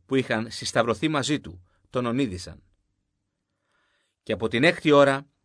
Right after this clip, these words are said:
έγινε σκοτάδι επάνω σε ολόκληρη τη γη, μέχρι την ένατη ώρα. Και γύρω στην ένατη ώρα, ο Ιησούς αναβόησε με δυνατή φωνή λέγοντας, "Ηλί, Ηλί,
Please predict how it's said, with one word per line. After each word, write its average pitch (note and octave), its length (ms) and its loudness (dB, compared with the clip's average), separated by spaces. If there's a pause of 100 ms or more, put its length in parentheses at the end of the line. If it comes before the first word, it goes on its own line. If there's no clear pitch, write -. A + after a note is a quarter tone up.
(180)
έγινε B2+ 300 -4
σκοτάδι A2+ 760 2 (320)
επάνω C#3 480 0
σε C#3 180 -4
ολόκληρη D3 560 2
τη C#3 100 -4
γη, A2 380 -4 (540)
μέχρι C3 320 -2
την A2+ 180 0
ένατη A2+ 360 2
ώρα. G2 320 -4 (840)
Και F2+ 120 -14
γύρω C3 280 0
στην C3+ 240 -2
ένατη C#3 380 0
ώρα, F2 340 -2 (600)
ο G#2 140 -2
Ιησούς C3 540 0
αναβόησε A#2+ 640 2
με A#2 120 0
δυνατή G#2+ 300 -2
φωνή A2+ 320 -2
λέγοντας, G#2 640 0 (580)
"Ηλί, A#2+ 440 2
Ηλί, A#2+ 420 -2